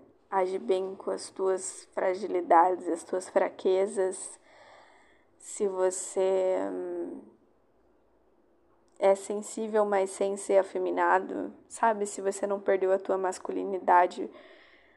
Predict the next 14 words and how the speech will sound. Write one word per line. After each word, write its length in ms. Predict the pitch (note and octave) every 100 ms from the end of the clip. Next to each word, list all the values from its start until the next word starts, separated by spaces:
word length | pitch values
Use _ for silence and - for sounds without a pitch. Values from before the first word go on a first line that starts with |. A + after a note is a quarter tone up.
| _ _
mas 1000 | G#3 F#3+ F#3 F#3+ F#3+ F#3 F#3 F#3 F#3 G#3
é 80 | F#3
um 140 | F3+
cara 560 | F#3 F#3 F#3 F3+ F3+ C#2 - - - _ _ _
consciente, 1000 | - F#3 F#3+ - F3+ E3+ - - - - - - _ _ _ _
ao 160 | F#3+ F3+
invés 280 | F3+ F3
de 80 | E3+
um 40 | F3+
cara 300 | - D3+ F3+
machista 800 | D#3+ E3+ - G3 G3 F#3+ - F3+
e 40 |
tal, 340 | - F3 F3+
sabe? 440 | - - G3 G3+